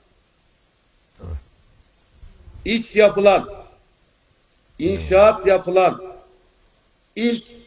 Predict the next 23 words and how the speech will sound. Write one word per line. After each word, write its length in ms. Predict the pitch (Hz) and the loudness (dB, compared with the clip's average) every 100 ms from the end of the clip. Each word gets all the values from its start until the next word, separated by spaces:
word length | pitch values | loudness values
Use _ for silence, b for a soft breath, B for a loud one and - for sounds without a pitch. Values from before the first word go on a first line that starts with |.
| - | 0
il, 320 | 202 240 233 - - _ _ | 4 4 2 -6 -20 _ _
daha 240 | 175 202 208 | 2 4 4
sonrasında 540 | 185 180 170 - 165 | 0 -2 -4 -2 -4
da 140 | 180 170 | -4 -6
bildiğim 340 | 196 196 185 | -4 -2 -2
kadarıyla 480 | 165 156 156 196 - | -4 -8 -6 -8 -6
Konya 280 | 165 143 107 | -4 -4 -6
geliyor. 300 | 85 67 - _ _ _ - | -10 -16 -20 _ _ _ -20
İki 220 | 123 131 | -14 -12
ilimiz 320 | 92 73 - | -10 -12 -16
var. 80 | - _ - - _ _ _ b b b | -20 _ -20 -20 _ _ _ b b b
Şerefiye 500 | - 202 226 202 208 | 0 4 4 2 0
parasını 540 | 202 208 208 208 202 | 2 0 0 -4 -4
verdin 360 | 185 202 208 240 | 2 2 2 -4
mi? 280 | 233 240 233 - - _ _ _ | 2 2 2 -8 -20 _ _ _
Çık 280 | 247 247 - | -10 -10 -2
kardeşim, 640 | 208 196 185 - 165 143 | 0 0 -2 -2 -8 -6
on 260 | 196 233 226 | -4 -4 0
beş 160 | 214 - | -2 -2
katsa 340 | 185 165 220 | -8 -6 -6
yirmi 320 | 202 190 190 | -4 -2 -4
kat 280 | 165 135 - | -8 -10 -8
çık, 140 | 196 | -10